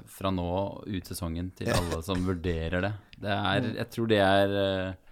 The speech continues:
Speaker 1: kime til mye frustrasjon.
Speaker 2: Ja.
Speaker 3: Og det sitter så mye lenger inne for han å ofre Aubameyang kontra Lacazette, tror jeg.
Speaker 2: Nettopp. Helt enig. Eh, Burnley-Brighton, en etterlengtet opptur for Burnley.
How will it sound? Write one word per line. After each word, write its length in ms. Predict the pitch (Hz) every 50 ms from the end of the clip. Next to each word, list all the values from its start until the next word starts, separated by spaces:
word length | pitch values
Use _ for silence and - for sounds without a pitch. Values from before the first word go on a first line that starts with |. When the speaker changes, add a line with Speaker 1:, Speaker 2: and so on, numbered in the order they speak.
| - - - _ -
Speaker 1:
kime 260 | - 123 107 92 87
til 120 | 80 95 95
mye 540 | 95 92 90 85 85 87 87 87 87 85 80
frustrasjon. 520 | 87 90 - - 87 87 - 90 98 107 - -
Speaker 2:
Ja. 120 | - - - _ - - - - - - -
Speaker 3:
Og 40 | 165 143
det 100 | 151 143
sitter 180 | 143 131 - 135
så 120 | - 135 127
mye 160 | 120 117 117
lenger 280 | 110 110 110 110 110 110
inne 140 | 110 110 107
for 100 | - 110
han 120 | 110 107 107
å 80 | 107 -
ofre 220 | - - - 110
Aubameyang 460 | 107 107 117 110 107 110 107 113 110 -
kontra 400 | 117 110 104 - - 110 107 107
Lacazette, 400 | 104 107 - 107 - 92 80 -
tror 160 | - 78 -
jeg. 80 | 123 - - - - - 92 98 - 104
Speaker 2:
Nettopp. 420 | 113 120 92 - - 92 - - - - - - - -
Helt 180 | 156 151 143 139
enig. 200 | 120 104 107 - - _ -
Eh, 160 | 135 143 147 147
Burnley-Brighton, 880 | 143 175 185 185 190 196 175 180 170 165 - - 185 208 226 233 220 - - -
en 540 | - 160 160 165 165 160 160 160 160 160 156 156 151 - -
etterlengtet 540 | 170 - - 123 113 110 107 - 139 135 -
opptur 560 | 131 - - - - - 131 135 151 160 165
for 340 | 156 - 147 151 147 143 147
Burnley. 480 | 143 139 139 131 127 139 165 202 240